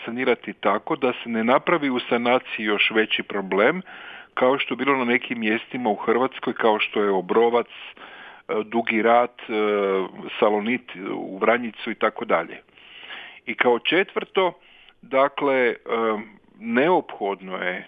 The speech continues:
napraviti odgovarajuću količinu napora da se kroz stručne skupove i kroz komunikaciju sa javnosti na popularan način objasni u kojoj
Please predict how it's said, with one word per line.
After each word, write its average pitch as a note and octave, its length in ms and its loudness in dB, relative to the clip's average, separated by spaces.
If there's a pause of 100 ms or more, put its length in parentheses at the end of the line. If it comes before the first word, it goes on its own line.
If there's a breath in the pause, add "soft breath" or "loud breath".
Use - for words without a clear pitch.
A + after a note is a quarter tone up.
napraviti D3 920 -2
odgovarajuću B2+ 840 0
količinu A#2+ 600 -6
napora A#2+ 600 0 (520 loud breath)
da A2+ 220 0
se A2+ 100 0
kroz A2 300 0 (200)
stručne D3 560 0
skupove F2+ 720 -2 (260)
i C3+ 320 0
kroz B2+ 320 2 (100)
komunikaciju G#2+ 800 0 (100)
sa G2+ 80 -6
javnosti A#2 520 -2
na G#2 120 -8
popularan G#2+ 640 -2
način G#2 560 0 (640 loud breath)
objasni D3 880 0
u B2 100 -14
kojoj D#3 360 0